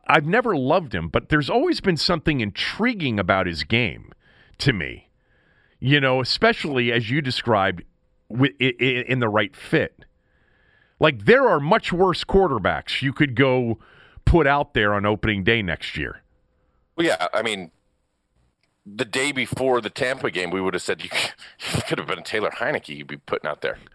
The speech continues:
Speaker 2: Steven
Speaker 1: <laughs>
Speaker 2: Montez, 'cause he was right in that boat.
Speaker 1: Wen-, Wen-,
Speaker 2: So
Speaker 1: Wentz or Mariota? Not that you can get
Speaker 2: Wentz.
Speaker 1: Wentz.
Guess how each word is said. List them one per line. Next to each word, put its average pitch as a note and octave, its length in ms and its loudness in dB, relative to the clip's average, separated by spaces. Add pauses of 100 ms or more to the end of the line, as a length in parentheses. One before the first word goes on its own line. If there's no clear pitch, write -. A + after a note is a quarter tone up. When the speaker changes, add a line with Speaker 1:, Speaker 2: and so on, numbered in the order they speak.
(140)
Speaker 2:
Steven A#2 300 -2
Speaker 1:
<laughs> - 20 2
Speaker 2:
Montez, - 440 -4 (360)
'cause A#2+ 140 -4
he B2+ 220 -6
was A#2+ 140 -4
right B2 140 -2
in F#2+ 140 -6
that C3 180 -4
boat. C2+ 220 -8 (320)
Speaker 1:
Wen-, C#3+ 340 2
Wen-, C3 300 0
Speaker 2:
So C3 80 -2
Speaker 1:
Wentz F3+ 440 2
or F3+ 80 4
Mariota? A#2+ 640 0 (1040)
Not A#2+ 160 2
that A#2+ 100 -4
you G2+ 80 -8
can F#2+ 160 -4
get D#2 140 -2
Speaker 2:
Wentz. F2 260 -4
Speaker 1:
Wentz. C2 300 -12